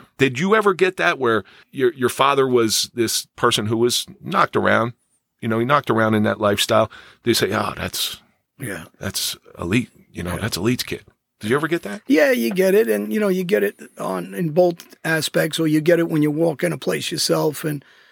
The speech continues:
Speaker 2: just like Fat Andy would walk in and his son Anthony would tell stories about how the whole place would love him, but then they'd empty out. They're also afraid of him. So I had, like, legitimate friends, you know, regular nice guys.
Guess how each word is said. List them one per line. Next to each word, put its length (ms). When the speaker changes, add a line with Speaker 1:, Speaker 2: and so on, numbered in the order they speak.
Speaker 2:
just 220
like 200
Fat 260
Andy 280
would 180
walk 300
in 180
and 300
his 220
son 220
Anthony 340
would 160
tell 160
stories 440
about 280
how 180
the 120
whole 120
place 360
would 140
love 260
him, 120
but 160
then 120
they'd 160
empty 300
out. 240
They're 160
also 280
afraid 320
of 80
him. 280
So 220
I 120
had, 200
like, 200
legitimate 560
friends, 540
you 100
know, 280
regular 340
nice 240
guys. 400